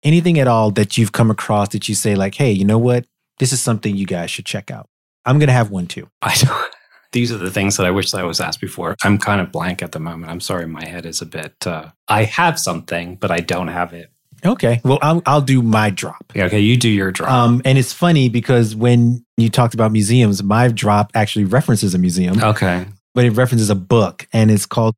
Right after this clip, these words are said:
Speaker 1: The Museum of Innocence
Speaker 2: Oh.
Speaker 1: by Orhan Pamuk. And I read this book maybe about two months ago, and it still has resonated with me. I was in Istanbul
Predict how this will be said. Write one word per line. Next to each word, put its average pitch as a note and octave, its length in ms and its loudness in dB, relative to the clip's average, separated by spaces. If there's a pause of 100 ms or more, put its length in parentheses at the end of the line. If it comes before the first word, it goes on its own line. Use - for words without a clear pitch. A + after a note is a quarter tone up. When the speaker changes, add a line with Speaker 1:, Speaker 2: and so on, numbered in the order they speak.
Speaker 1:
The A#2 80 2
Museum A#2 420 4
of A2+ 140 -4
Innocence G#2+ 600 -2 (280)
Speaker 2:
Oh. - 180 -20 (220)
Speaker 1:
by A2 280 2
Orhan A#2 440 4
Pamuk. F#2+ 560 0
And G#2+ 460 4
I A2 140 4
read A2+ 320 2
this A#2 160 0
book A2+ 360 2
maybe G#2+ 340 2
about G2 600 2
two - 220 0
months A2+ 340 2
ago, G#2 560 2
and G#2 240 4
it G2 160 0
still A2 680 0 (520)
has G2+ 320 2
resonated G#2 580 2
with G2+ 260 -2
me. G2+ 360 4
I G2 60 2
was F#2+ 140 0
in G#2+ 100 -4
Istanbul G2+ 720 2